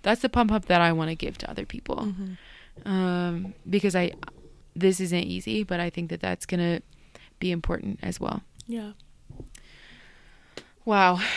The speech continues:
Speaker 1: That's all I gotta say about that, chick.
Speaker 2: Freaking beautiful. Um, I kinda wanna add one more thing to our conversation about being pro-life and everything.
Speaker 1: Mm-hmm.
Speaker 2: Um,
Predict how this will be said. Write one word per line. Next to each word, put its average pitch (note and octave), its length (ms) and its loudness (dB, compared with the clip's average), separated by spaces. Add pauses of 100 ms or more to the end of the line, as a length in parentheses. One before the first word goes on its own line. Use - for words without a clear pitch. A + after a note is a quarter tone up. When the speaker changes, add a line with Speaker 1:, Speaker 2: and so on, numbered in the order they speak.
(120)
Speaker 1:
That's A#3 200 -2
all B3 120 4
I G#3+ 80 2
gotta F#3 220 0
say F#3+ 180 -4
about F3+ 240 -2
that, F3+ 220 -6
chick. F3+ 320 0 (840)
Speaker 2:
Freaking A3 280 -8
beautiful. G#3 420 -10 (260)
Um, A3 460 -6 (540)
I A#3 60 -10
kinda D4 160 -4
wanna F4+ 160 -4
add A3 440 0
one G#3+ 180 -10
more G#3 400 -6
thing G3+ 320 -6
to G#3+ 240 -8
our G#3 320 -8 (260)
conversation G#3+ 580 -10
about A3 580 -8 (280)
being A#3 400 -2 (100)
pro-life A#3 680 -2
and C4 80 -6
everything. D4 460 -8 (500)
Speaker 1:
Mm-hmm. A3+ 120 0
Speaker 2:
Um, A3 360 0